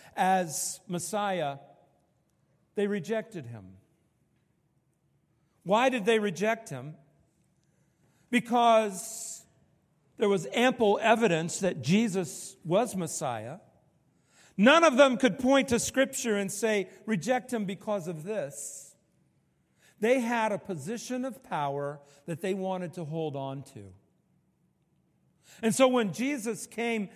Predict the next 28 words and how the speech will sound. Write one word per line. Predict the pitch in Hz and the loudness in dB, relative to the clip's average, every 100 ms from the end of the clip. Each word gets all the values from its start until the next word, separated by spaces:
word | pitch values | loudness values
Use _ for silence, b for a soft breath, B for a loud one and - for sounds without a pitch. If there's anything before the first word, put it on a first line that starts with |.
| B | B
and | - 190 | -8 -4
presented | 185 139 226 269 220 | -4 -4 -6 -6 -8
himself | 226 - 214 196 | -10 -6 -6 -6
as | 185 143 | -10 -10
Messiah, | 175 - 233 233 160 147 B B | -14 -10 -8 -6 -6 -8 B B
their | 202 202 | -2 -2
power | 202 247 262 285 240 | -6 -4 -2 0 0
was | 214 196 156 | -2 -6 -6
more | 208 240 | -6 -6
important | 214 220 220 202 165 | -6 -4 -4 -6 -8
to | 175 | -8
them | 196 190 165 B B | -4 -4 -6 B B
than | 190 | -10
the | 156 | -10
presence | - 202 170 156 - | -8 -8 -8 -12 -14
of | 123 | -10
God | 165 160 131 95 92 _ _ _ _ _ _ _ - | -8 -8 -10 -14 -20 _ _ _ _ _ _ _ -16
in | |
the | 123 | -14
person | - 135 - | -12 -12 -12
of | 117 | -16
Jesus | 110 127 117 120 | -14 -16 -16 -20
Christ. | - - 117 - - - | -20 -20 -20 -20 -20 -20
And | 131 | -12
so | 180 | -8
they | 156 139 | -8 -8
rejected | 131 113 135 - 104 | -10 -10 -12 -12 -20
him. | 90 | -20